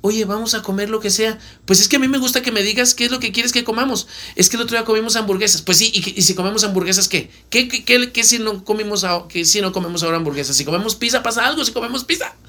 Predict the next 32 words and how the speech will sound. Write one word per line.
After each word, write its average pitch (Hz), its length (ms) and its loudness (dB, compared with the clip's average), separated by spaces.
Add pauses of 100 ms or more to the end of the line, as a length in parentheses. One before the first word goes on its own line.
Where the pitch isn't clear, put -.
(440)
Eh, 160 140 2
se - 240 0
pone 180 320 -2
súper 165 320 0
mal. 208 280 -4 (1080)
Entonces 202 300 2
me 208 80 4
dice, 196 340 2
"Doc, 202 240 -2
¿qué 202 140 -2
pasa 214 280 2
conmigo?". 214 520 0 (640)
Porque 160 240 4
sé 190 180 6
que, - 320 0
<laughs> - 40 -4
oye, 196 300 4
oye, 190 220 6
ya 185 140 6
te 196 60 0
estoy 220 160 2
viendo 226 180 4
la 226 60 6
cara. 370 140 8
<laughs> 330 100 6 (4000)
Le, 185 460 4
y 165 100 6
me 160 180 4
dice, 175 220 0
"¿Qué 190 120 -2
pasa 190 300 0
conmigo?". 131 520 -2